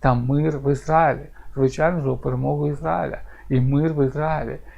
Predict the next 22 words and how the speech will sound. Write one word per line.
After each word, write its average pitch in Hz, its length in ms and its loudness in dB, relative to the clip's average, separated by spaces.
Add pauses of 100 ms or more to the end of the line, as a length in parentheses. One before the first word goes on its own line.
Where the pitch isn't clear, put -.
(100)
І 139 100 2
благословляємо 143 960 2
цю - 120 -4
державу 131 540 -2
в 135 100 2
ім'я 135 320 2
Ісуса - 360 -4
Христа. - 500 -6 (320)
І 135 80 2
дякуємо 151 480 2
Тобі 139 220 -4
за 135 120 0
те, 156 200 0
що 156 180 -4
Ти 180 400 -2
воюєш 143 560 0
за 135 120 -2
свій 151 260 -4
народ 143 420 0 (220)
і 139 120 0
захищаєш 127 840 -4
його. - 180 -12